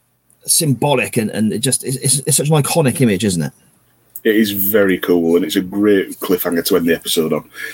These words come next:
Speaker 2: 'cause you have this great moment where the Doctor and Ian are there saying, "Right, we're gonna have to take our chances in the river." And they turn around and it's there, just rising out of the drink.
Speaker 1: Yeah.
Speaker 2: Just,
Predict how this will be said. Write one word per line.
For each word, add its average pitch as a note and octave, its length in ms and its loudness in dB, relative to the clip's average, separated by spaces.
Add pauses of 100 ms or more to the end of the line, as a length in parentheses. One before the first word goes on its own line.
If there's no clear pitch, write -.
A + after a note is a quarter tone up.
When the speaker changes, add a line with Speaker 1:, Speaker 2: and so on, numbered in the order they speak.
(140)
Speaker 2:
'cause - 100 -6
you A#2+ 60 4
have G2+ 80 0
this G2+ 100 -2
great A#2+ 260 2
moment F#2 240 2
where F#2 180 4
the - 220 -20
Doctor G#2+ 320 0
and F2+ 80 -2
Ian F2+ 120 2
are F2+ 40 -2
there F2+ 160 0
saying, F2 200 0
"Right, F2 140 0
we're F2+ 260 -4
gonna F#2+ 120 0
have - 100 -6
to - 60 -6
take F#2 220 2
our E2+ 100 2
chances F2 340 0
in E2+ 80 2
the E2+ 80 2
river." D2+ 280 0 (1200)
And G#2 100 -2
they F#2 40 4
turn A2+ 260 2
around F#2 220 4
and F2 80 4
it's - 120 0
there, F#2 220 4
just E2 180 -6
rising F#2+ 440 2
out F2 120 2
of E2+ 40 -4
the E2 100 4
drink. E2 540 0 (420)
Speaker 1:
Yeah. F#2+ 600 -4 (420)
Speaker 2:
Just, - 240 0